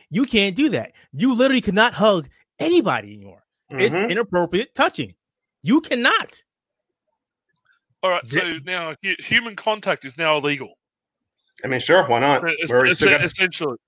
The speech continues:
Speaker 3: essentially, we have hit that point where human contact is illegal in every way, shape, and form. Congratulations, you left-wing progressive fucks. You have destroyed the fucking planet.
Speaker 1: Yeah, um,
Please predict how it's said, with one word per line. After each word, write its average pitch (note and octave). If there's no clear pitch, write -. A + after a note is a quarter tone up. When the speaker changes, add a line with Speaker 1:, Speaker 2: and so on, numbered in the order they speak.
Speaker 3:
essentially, G3
we F3+
have E3+
hit F#3
that F3+
point D3+
where C3+
human F3+
contact D#3
is E3+
illegal D3
in C3+
every C#3+
way, C3+
shape, B2
and A#2+
form. A#2
Congratulations, F3
you D3
left-wing E3+
progressive C#3+
fucks. G#3+
You E3+
have D3+
destroyed F#3
the E3+
fucking E3+
planet. D3+
Speaker 1:
Yeah, C#3+
um, C3+